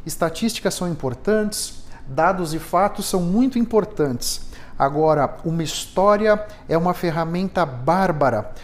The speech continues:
pra que a sua plateia se lembre de você e se lembre do seu conteúdo. Pessoal, eu espero que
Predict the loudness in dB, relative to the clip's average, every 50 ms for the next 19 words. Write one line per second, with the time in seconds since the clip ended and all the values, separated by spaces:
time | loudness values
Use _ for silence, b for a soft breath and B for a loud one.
0 | B B B -2 -2 0 0 -2 -2 0 2 2 2 2 4 2 2 2 2 0
1 | 2 2 4 4 2 2 0 0 -2 0 0 2 4 4 4 4 2 2 0 -2
2 | -2 -2 -2 -2 -2 0 2 2 2 0 0 B B B B B -2 -2 0 2
3 | 2 4 4 4 4 4 2 2 0 0 0 0 0 0 0 0 0 0 0 0
4 | 0 -2 -2 -4 -6 -10 -16 -14 -12 -12 -12 -12 -14 -16 -16 -18 -18 -16 -16 -16
5 | B B B B B B B B B B B -2 -2 0 4 6 6 6 6 6
6 | 4 2 2 2 0 2 2 2 4 2 0 -2 -6 -4 -2 -2 -2 -2